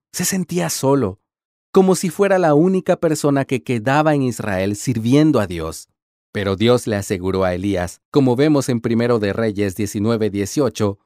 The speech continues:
que aún quedaban siete mil personas que adoraban al único Dios verdadero.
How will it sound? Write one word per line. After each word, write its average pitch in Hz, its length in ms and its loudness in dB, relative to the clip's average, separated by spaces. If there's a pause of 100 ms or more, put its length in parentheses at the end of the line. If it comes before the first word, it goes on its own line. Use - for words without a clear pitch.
(240)
que 156 100 4
aún 202 220 4
quedaban 165 480 2
siete 131 500 2
mil 220 300 2
personas 107 720 -2 (100)
que 123 120 0
adoraban 127 540 2
al 117 220 2
único 208 440 4
Dios 147 280 2
verdadero. 98 760 -4